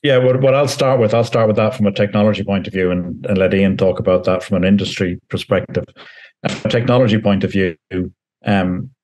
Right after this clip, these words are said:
and obviously, uh, it, it, it fits the category, of course, you would say that. I really think there is, um, um, the next ubiquitous tool in the industry is the one we're offering it.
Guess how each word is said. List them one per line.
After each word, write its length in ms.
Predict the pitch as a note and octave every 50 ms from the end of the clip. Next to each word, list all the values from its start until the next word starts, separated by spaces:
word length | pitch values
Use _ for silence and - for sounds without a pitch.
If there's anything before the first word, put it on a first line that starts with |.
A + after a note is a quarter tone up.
| _ - - - - -
and 280 | G#2 G2 F#2 F2+ E2 - -
obviously, 440 | - G2+ G2+ G2+ F#2+ - - G2 F2+
uh, 100 | F2+ F#2
it, 340 | - G2 G2+ G#2 A2 F#2+ F#2
it, 220 | F2 G2 F#2 - - - - _ _ _ _ _ _ _
it 240 | A2 G2+ - - _ _ _ _
fits 240 | - G#2+ G2 - -
the 100 | - -
category, 360 | - G#2 G2+ G2+ F#2 F#2 F#2
of 100 | F2+ -
course, 340 | - G#2 G2 G#2 G#2+ - - A2+ - -
you 120 | G#2+ G2+
would 260 | F#2+ F2+ F2 E2+ - -
say 180 | - F#2+ F#2
that. 260 | F2 F#2 F2 F2 - - -
I 80 | G2+ G2+
really 240 | G#2 G#2+ G2+ G2+
think 300 | G2 G#2+ G#2+ G2 G2 - _
there 220 | - F#2+ F#2 F#2
is, 340 | F2+ F2+ F2+ - - - - _ _
um, 480 | - G#2+ F#2 F2+ F2+ F2 F2 F2 E2+ - _ _ _ _ _ _ _ _ _ _ _ _ _ _ _ _ -
um, 320 | A2+ G2+ F#2+ F#2 A2 A#2 - _ _
the 100 | A2+ G#2+
next 520 | G#2+ A2 G#2+ G#2 - - - - - - _ _ _ _
ubiquitous 960 | - G#2 G#2 G2+ G#2+ A#2+ A#2+ - - A2+ - G2 F#2 - - - - - - _ _ _ _ _
tool 540 | - - - A#2 G#2+ G2+ F#2 F2 E2+ F2 E2+ - - _ _ _ _
in 140 | - G2+ F#2+
the 120 | F#2+ F#2+
industry 720 | F#2+ G2+ G2 F#2+ F2 F2+ F2 - - - F2+ F2 F2 - - -
is 280 | G2+ F#2 F2 F2 -
the 80 | - G2
one 440 | F#2+ F#2+ F#2+ F#2 F2+ F2 F2 F#2 - - -
we're 500 | G#2+ G2+ F#2+ F#2 F#2 F2 E2+ E2+ D#2 -
offering 400 | - G2 G2 G2 - G#2 G2+ G2+
it. 200 | G#2+ A2+ A2+ -